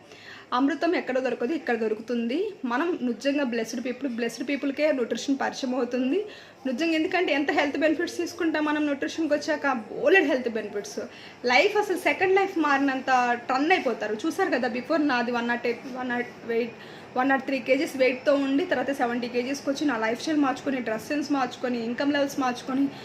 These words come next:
ఎంత హ్యాపీగా ఉండగలిగాను ఈ న్యూట్రిషన్లోకి వచ్చాక. అదే న్యూట్రిషన్ లేకపోతే నేను ఏమైపోయేదాన్ని?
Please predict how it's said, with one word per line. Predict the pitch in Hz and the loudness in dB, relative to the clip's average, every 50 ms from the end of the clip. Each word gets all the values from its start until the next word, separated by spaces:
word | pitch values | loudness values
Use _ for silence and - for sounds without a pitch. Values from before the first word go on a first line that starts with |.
| - - - - - | -16 -16 -6 0 2
ఎంత | 339 370 370 - | 2 2 6 6
హ్యాపీగా | 403 294 349 330 - 359 320 302 | 6 8 8 4 4 0 0 2
ఉండగలిగాను | 311 311 302 277 285 277 285 277 269 262 269 | 2 4 4 4 4 4 4 2 2 2 0
ఈ | 262 | 0
న్యూట్రిషన్లోకి | 262 262 247 226 277 277 - 285 262 240 247 | -2 -4 -2 -2 -4 0 0 0 0 0 -2
వచ్చాక. | 240 233 - 247 254 | -2 -2 -2 0 0
అదే | 254 262 311 | 2 2 2
న్యూట్రిషన్ | 311 294 285 277 311 320 - - 302 | 2 0 0 0 -2 -4 0 0 2
లేకపోతే | 311 269 262 - - 277 277 285 | 2 2 0 0 -2 0 2 2
నేను | 277 254 240 | 2 2 0
ఏమైపోయేదాన్ని? | 233 247 247 247 240 247 233 226 214 220 220 220 214 220 | 0 0 -2 -2 -2 -2 -2 -2 -2 -2 -4 -4 -4 -6